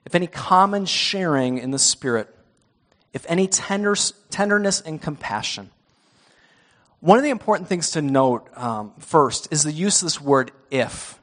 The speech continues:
in this verse. I had questions about this. I had to look at some commentators, 'cause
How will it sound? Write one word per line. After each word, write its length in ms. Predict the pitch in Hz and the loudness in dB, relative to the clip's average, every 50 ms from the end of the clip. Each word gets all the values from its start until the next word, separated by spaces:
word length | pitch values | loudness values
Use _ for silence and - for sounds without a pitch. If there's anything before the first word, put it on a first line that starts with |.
| _ _ - | _ _ -8
in 80 | 131 | -4
this 180 | 131 123 - - | -2 0 0 0
verse. 220 | 127 123 120 - - | 0 -4 -6 -2 2
I 80 | 156 | 2
had 180 | 190 220 233 - | 4 4 4 2
questions 680 | - - - 180 180 170 - - - 202 190 180 156 156 | 0 0 6 6 6 6 4 -4 -4 -4 -2 -2 -2 4
about 260 | 156 160 165 160 - | 6 6 6 6 2
this. 160 | 185 160 - | -4 -2 2
I 60 | 143 | 2
had 100 | 147 151 | 2 2
to 80 | 147 147 | 2 0
look 300 | 139 143 156 160 156 165 | 2 4 4 4 4 2
at 80 | 147 | -4
some 160 | - - 139 127 | -4 -4 -6 -6
commentators, 880 | - - - 151 147 143 147 131 - - 131 127 127 127 123 120 - - - - - - - - - _ _ - | -8 -4 0 2 2 2 2 -2 -4 -4 -4 -2 -2 -2 -2 -2 -6 -8 -10 -20 -20 -20 -20 -20 -20 _ _ 2
'cause 160 | 202 190 | 2 2